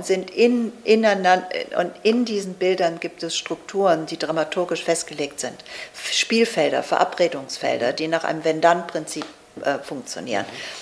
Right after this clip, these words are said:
Speaker 1: Plötzlich kommt auch mal, äh, Choreografisches, also so Sequenzen, wo alle mit einem Schlag zusammenkommen und dann, ähm, in einem Atem was Ähnliches tun.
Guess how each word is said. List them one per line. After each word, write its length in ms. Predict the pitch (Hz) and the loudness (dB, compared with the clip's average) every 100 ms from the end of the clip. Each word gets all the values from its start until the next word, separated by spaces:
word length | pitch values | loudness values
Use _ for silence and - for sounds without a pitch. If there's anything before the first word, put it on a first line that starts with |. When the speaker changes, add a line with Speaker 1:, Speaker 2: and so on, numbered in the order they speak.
| - - - | -18 -16 4
Speaker 1:
Plötzlich 500 | 135 - 165 165 - | 4 6 2 0 4
kommt 260 | 170 175 | 2 4
auch 200 | - 165 | 0 0
mal, 360 | 180 175 175 165 | 2 4 4 4
äh, 220 | 175 165 165 | 2 2 0
Choreografisches, 880 | 196 185 175 170 196 202 - 147 - | 2 2 4 4 4 4 2 0 0
also 220 | 160 160 | -2 -2
so 160 | 165 160 | -4 -4
Sequenzen, 640 | 170 - 180 190 - 156 | -4 2 2 2 -4 -6
wo 80 | 151 | 0
alle 300 | 151 170 165 | 2 2 2
mit 200 | - - | -2 -8
einem 120 | 165 | -8
Schlag 240 | - 180 - - - - | -2 -4 -4 -14 -18 -12
zusammenkommen 880 | - 170 170 170 175 180 175 170 165 | 0 6 6 6 0 4 4 4 -2
und 280 | 156 160 165 | -4 -2 2
dann, 280 | 160 160 160 | 2 0 -4
ähm, 300 | 151 151 156 - - - - | -4 -4 -8 -16 -18 -14 -2
in 140 | 170 | 4
einem 320 | - 170 180 | 6 4 4
Atem 460 | - 160 185 175 151 151 - - - | 4 6 4 2 -6 -10 -18 -20 0
was 160 | 165 - | 2 8
Ähnliches 500 | 220 220 185 151 - | 8 8 2 0 -4
tun. 220 | 139 | -8